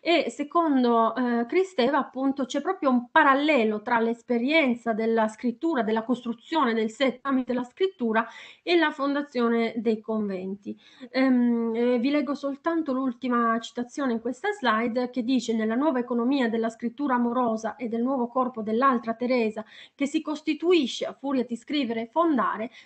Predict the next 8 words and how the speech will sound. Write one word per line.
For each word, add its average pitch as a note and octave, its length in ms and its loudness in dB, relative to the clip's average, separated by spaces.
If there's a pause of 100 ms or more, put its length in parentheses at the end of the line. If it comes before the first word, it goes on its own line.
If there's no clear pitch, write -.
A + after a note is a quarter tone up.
(100)
non C#4+ 200 0
potrebbero C4+ 540 2
esistere A3 580 -4
barriere A3 640 0
tra B3 160 -2
parole B3 560 2
e A#3 140 -12
cose. F#3 480 -8